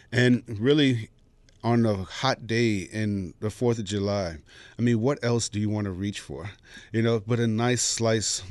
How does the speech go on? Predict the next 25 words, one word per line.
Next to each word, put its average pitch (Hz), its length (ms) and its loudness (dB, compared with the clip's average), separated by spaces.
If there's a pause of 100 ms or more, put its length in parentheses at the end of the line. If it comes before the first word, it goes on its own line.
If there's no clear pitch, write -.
of 104 180 -2
watermelon? 87 680 -2
And, 104 360 -2
and 107 440 -2
you 110 80 -2
can 113 160 -2
utilize 107 540 0
the 101 80 -6
rind 107 440 -2
for 98 100 -8
pickling 92 680 -6 (340)
and, 101 160 -4
and 107 220 -4
have 117 260 0
whole 117 460 0
exploration 107 720 -4
of 95 100 -4
many 101 260 -2
dishes. 87 540 -4
And 98 160 -4
in 107 120 -2
the 104 60 -4
book, 110 280 -2
we 107 100 -2
did 104 280 -2